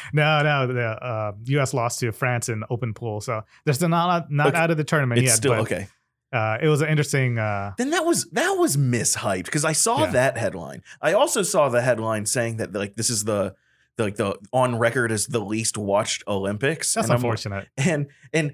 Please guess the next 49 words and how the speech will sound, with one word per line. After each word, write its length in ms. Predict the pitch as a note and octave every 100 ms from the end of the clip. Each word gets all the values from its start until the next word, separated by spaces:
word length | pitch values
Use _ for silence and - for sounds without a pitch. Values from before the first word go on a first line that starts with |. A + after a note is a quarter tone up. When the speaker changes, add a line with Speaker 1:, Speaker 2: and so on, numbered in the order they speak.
| -
Speaker 2:
it's 140 | E3+
blatantly, 480 | C#3+ C3+ G#3 B3+ A3
like, 200 | F3+ D#3
thrown, 500 | - F3 F3 E3+ D#3
thrown 280 | C3 E3+ D#3
in 100 | C3
my 120 | B2+
face 340 | B2+ C#3 G2 A#2
that 120 | G#2+
it's, 120 | G2+
like, 160 | G#2+ G2+
going 300 | A#2 A2 A2
on 160 | A2+
right 180 | A2 F2
now. 160 | G#2+ G#2+
And 80 |
I'm 60 | A#2+
like, 160 | G#2+ -
"Oh, 80 | G#3
I 120 | A#2
wonder 240 | B2+ B3
when 120 | D4 A#3
that's 180 | F3
taking 340 | - D#3+ C3+ A2+
place." 480 | C3+ C#3+ A#2 - B2+ - -
<laughs> 80 | - - - A#5 B5+ A5+ - F#4+
Like, 240 | E4 -
I'm 140 | - -
just, 260 | G3+ - F3+ - -
I'm 140 | F3 G3
just 200 | F#3+ D3
that 240 | D#3+ E3
checked 380 | - - D3 -
out 200 | B2+ B2+
of, 100 | B2
like, 200 | A#2+ G#2+
the 160 | A2+ A2
Olympics. 580 | G#2+ A2 G#2+ G2+ - _ _ _ _ _ -
Also, 240 | - E3+ C4+
Speaker 1:
Yeah. 60 |
Speaker 2:
I 20 |
feel 180 | - A3+
like 140 | A3 C#3
a 60 |
child 560 | - D3+ C3 C3+ A2 G2+
because 500 | A2 A#2+ G#2+ G2+ -
I 240 | A#2+ B2+
also, 640 | A#2+ B2 - B2 A2+ G#2+ _ -
I, 140 | -